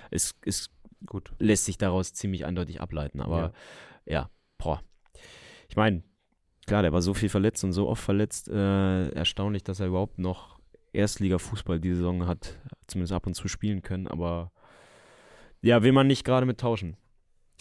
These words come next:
Speaker 2: Damit möchte man nicht tauschen, das stimmt wohl. Ähm, ich gebe noch kurz meinen Tipp ab, nämlich zwei zu eins für Heidenheim. Äh,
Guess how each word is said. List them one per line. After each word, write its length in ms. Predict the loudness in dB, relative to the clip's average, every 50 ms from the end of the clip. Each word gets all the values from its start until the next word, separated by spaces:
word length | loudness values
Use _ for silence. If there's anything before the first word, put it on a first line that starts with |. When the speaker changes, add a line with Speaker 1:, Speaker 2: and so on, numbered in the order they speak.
| -6 -4 -4 -4 -4 -8 -6
Speaker 2:
Damit 200 | -6 -6 -6 -6
möchte 140 | -8 -10
man 100 | -10 -10 -10
nicht 140 | -10 -10 -10
tauschen, 280 | -10 -10 -8 -10 -10 -10
das 120 | -10 -10
stimmt 280 | -10 -12 -12 -12 -8 -6
wohl. 240 | -4 -4 -4 -4 -4 -4
Ähm, 360 | -2 0 0 0 -2 -2 -4 -6
ich 260 | -10 -10 -12 -12 -14 -12
gebe 220 | -8 -8 -6 -4
noch 140 | -4 -4 -4
kurz 260 | -2 -4 -4 -4 -4
meinen 160 | -8 -6 -6 -8
Tipp 160 | -10 -10 -8
ab, 140 | -8 -8 -8
nämlich 260 | -8 -8 -8 -8 -10 -10
zwei 220 | -6 -2 -2 -2
zu 160 | -2 -6 -10
eins 180 | -8 -8 -8 -8
für 140 | -8 -6 -4
Heidenheim. 440 | -4 -4 -2 -4 -4 -4 -4 -6 -6 -10 -14 -20 -20 -20 -20 -16 -8 -4
Äh, 720 | -2 0 0 0 0 0 2 2 2 2 2 0 0 -2